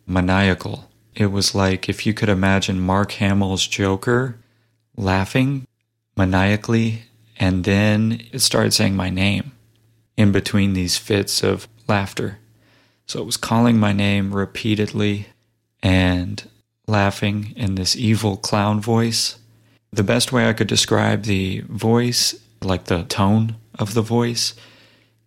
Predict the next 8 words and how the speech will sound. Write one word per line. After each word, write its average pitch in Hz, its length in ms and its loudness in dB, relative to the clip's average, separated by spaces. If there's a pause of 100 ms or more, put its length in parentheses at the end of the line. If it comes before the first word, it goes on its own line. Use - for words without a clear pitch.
(140)
is 87 600 -4 (580)
sorta 139 460 2
robotic 143 840 0 (520)
and 90 540 -2 (520)
sorta 131 460 2
distorted, 131 720 0 (640)
but 104 240 2
also 104 720 0